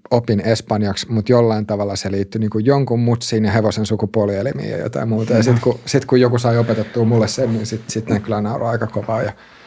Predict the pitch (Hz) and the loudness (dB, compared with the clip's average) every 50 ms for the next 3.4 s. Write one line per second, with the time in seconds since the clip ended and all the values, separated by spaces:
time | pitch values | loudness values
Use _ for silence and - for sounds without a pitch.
0 | - - - 104 95 95 - - 123 113 - 123 117 127 131 120 117 - 131 123 | -14 -8 -6 -4 -4 -6 -2 -2 -2 2 2 2 4 4 2 2 2 2 2 2
1 | 113 110 120 110 110 110 107 107 110 110 - 107 101 107 - - - - _ _ | 2 0 0 0 0 0 2 2 0 0 0 -4 -8 -8 -8 -10 -12 -16 _ _
2 | 123 120 117 - 110 104 104 98 98 95 107 98 - 101 95 98 95 95 - - | -2 -2 -2 -2 -2 -4 -2 -4 -4 -6 -8 -6 -4 -4 -4 -2 -4 -6 -8 -10
3 | - _ - 95 98 95 104 101 | -14 _ -10 -8 -8 -8 -8 -10